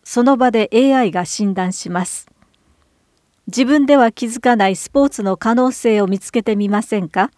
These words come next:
佐賀スカウト、時、五月三日、祝日土曜、四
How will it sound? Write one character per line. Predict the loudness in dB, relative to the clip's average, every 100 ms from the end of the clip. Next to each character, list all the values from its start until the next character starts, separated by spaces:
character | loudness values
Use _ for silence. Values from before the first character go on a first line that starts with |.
| _ _ _ _ _ _ _ _ _ _ _ _ _ _ _
佐 | -2 0
賀 | 2 -2
ス | -2
カ | 0 0
ウ | -2
ト、 | -4 -4 -4 _ _ _ _
時、 | -6 -6 -4 -8 -8 -14 _ _ _ _ 0
五 | 2
月 | 4 2 -2 -4
三 | -4 -6 _ -2
日、 | 0 0 -6 _ _
祝 | -12 -4 -2
日 | 0 -2 -4 -2
土 | 0 2
曜、 | 4 2 0 -10 _ _ _ _ _
四 | 2 2